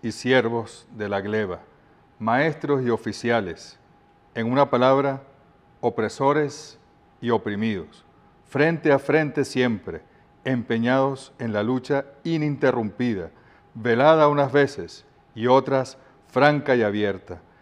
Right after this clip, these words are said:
en una lucha que conduce en cada etapa a la transformación revolucionaria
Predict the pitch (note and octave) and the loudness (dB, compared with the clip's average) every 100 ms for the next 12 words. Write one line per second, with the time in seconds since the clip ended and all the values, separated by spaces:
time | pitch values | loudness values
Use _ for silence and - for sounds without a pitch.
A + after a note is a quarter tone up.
0 | _ A2+ A#2+ C#3 C#3 D3+ D3+ D#3 D3 C#3+ | _ -6 -2 2 4 4 2 0 -2 -2
1 | B2 A#2+ D3+ C#3+ C#3+ C3+ - - B2+ - | -2 0 -2 -2 -4 -4 -10 -8 -4 2
2 | C3+ C3+ D3+ D3+ D3+ B2 A#2+ A#2+ A2+ - | 4 4 6 4 4 2 2 0 -2 -4
3 | A#2+ A2+ - C3+ C#3+ C3 A#2 A2 A2+ C3+ | -2 -2 -2 -2 0 0 0 -4 0 0
4 | C3+ D3 | 0 -2